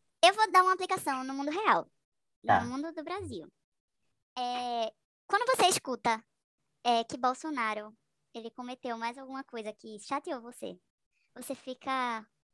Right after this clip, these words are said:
Speaker 1: de-, também desesperançoso, mas Ai.
Speaker 2: Passado, chocado com a audácia de que nada acontece. <laughs> Ai, meu Deus. Outro ponto que o Lucas vai perder,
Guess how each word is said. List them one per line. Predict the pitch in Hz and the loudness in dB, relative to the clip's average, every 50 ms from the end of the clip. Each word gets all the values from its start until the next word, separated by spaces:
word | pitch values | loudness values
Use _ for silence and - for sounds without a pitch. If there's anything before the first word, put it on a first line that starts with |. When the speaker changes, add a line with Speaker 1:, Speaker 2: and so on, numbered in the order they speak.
| _ _ _ _ _ _ _ _ _ _ _ _ _ _ _ _ _ _ _ _ - | _ _ _ _ _ _ _ _ _ _ _ _ _ _ _ _ _ _ _ _ -6
Speaker 1:
de-, | 523 - _ _ _ _ _ _ _ - | -6 -6 _ _ _ _ _ _ _ 4
também | 494 508 453 330 302 302 302 | 4 4 6 4 2 2 0
desesperançoso, | 277 302 247 277 - - 294 262 262 277 - - 233 220 214 226 233 254 | -4 -6 -6 -6 -8 -6 -6 -6 -6 -6 -10 -10 -8 -8 -8 -8 -10 -10
mas | 254 254 254 254 247 240 240 226 - - - - _ _ _ - - - _ _ _ _ _ _ _ _ _ _ _ _ _ _ _ _ _ _ _ _ _ _ _ _ _ _ - _ _ _ _ _ _ - | -10 -10 -10 -12 -12 -14 -16 -16 -16 -16 -18 -18 _ _ _ -20 -20 -20 _ _ _ _ _ _ _ _ _ _ _ _ _ _ _ _ _ _ _ _ _ _ _ _ _ _ -20 _ _ _ _ _ _ -4
Ai. | 330 349 | 4 10
Speaker 2:
Passado, | - 131 - - 127 120 120 | 10 10 10 12 10 10 10
chocado | - 139 - - 127 127 127 | 10 6 10 10 10 10 12
com | 127 | 10
a | 120 | 10
audácia | 123 127 117 113 117 | 12 12 10 10 10
de | 123 127 | 6 4
que | 123 - | 4 6
nada | 120 117 113 117 | 8 10 10 10
acontece. | 117 123 131 - 110 101 - - 107 120 - _ _ _ _ _ - - - - _ _ _ - - _ - - _ _ - _ - - | 8 8 4 6 6 6 4 0 -8 -8 -8 _ _ _ _ _ -20 -20 -20 -20 _ _ _ -20 -20 _ -20 -20 _ _ -20 _ 4 4
<laughs> | - - - - - 494 480 466 440 427 403 370 339 349 349 - _ _ _ _ - | 4 4 4 -4 -8 -10 -12 -12 -10 -6 -6 -6 -6 -6 -10 -16 _ _ _ _ 8
Ai, | 143 147 151 | 8 10 10
meu | 156 156 151 | 10 10 10
Deus. | 143 135 131 - - | 10 8 8 8 12
Outro | - 196 262 277 294 269 | 12 12 12 12 10 8
ponto | - 226 208 208 | 8 8 10 12
que | 208 | 12
o | |
Lucas | 190 185 190 | 12 12 12
vai | 175 170 | 10 8
perder, | 170 190 196 165 139 139 190 | 8 8 8 10 10 10 10